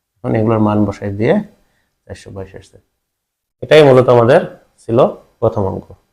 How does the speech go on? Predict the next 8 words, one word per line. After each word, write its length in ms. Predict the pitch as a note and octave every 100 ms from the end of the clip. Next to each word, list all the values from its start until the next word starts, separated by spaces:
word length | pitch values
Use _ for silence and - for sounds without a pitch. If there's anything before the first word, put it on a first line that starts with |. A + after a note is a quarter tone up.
| _ _ _ _ _ _ _ _ _ _ _ _ _
তো 20 | A#2+ C3
এবার 140 | D3+ D#3
আমরা 180 | C3+ C3+ G#3 - - _ _ _ _ _ A2+
দ্বিতীয় 280 | C3 C3+ C#3
অঙ্কটি 280 | A#2 A#2+ G#2+ G#2
দেখব। 160 | G2 B2+ C3
দেখো 220 | G#2+ B2 E3 G#3 - _ _ _ _ _ _ -
বলছে 340 | A#2+ D3 C#3+